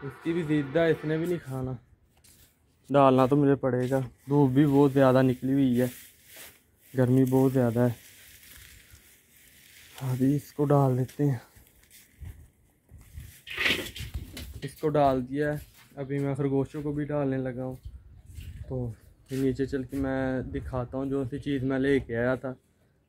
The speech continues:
नीचे चल के दिखाता हूँ। यार, अब मैं आपको दिखाता हूँ मैं कौन सी चीज़ लेके आया था, अभी दिखाता हूँ। ये देखें, एक ये है और ये है, ये दो पिंजरे हैं।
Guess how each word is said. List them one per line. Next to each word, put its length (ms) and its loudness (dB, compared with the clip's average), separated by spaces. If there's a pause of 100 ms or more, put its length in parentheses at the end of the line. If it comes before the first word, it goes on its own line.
(100)
नीचे 220 -6
चल 200 -2
के 100 -4
दिखाता 440 -6
हूँ। 160 -10 (380)
यार, 220 2
अब 120 4
मैं 180 2
आपको 340 0
दिखाता 440 -4
हूँ 80 -2
मैं 140 -4
कौन 240 -2
सी 140 -10
चीज़ 320 -6
लेके 380 -2
आया 200 -2
था, 180 -6 (920)
अभी 160 -8
दिखाता 460 -8
हूँ। 280 -4 (520)
ये 380 0
देखें, 440 4 (720)
एक 280 6
ये 260 6
है 260 6
और 200 4
ये 280 2
है, 360 -4 (600)
ये 80 8
दो 260 10
पिंजरे 460 6
हैं। 200 6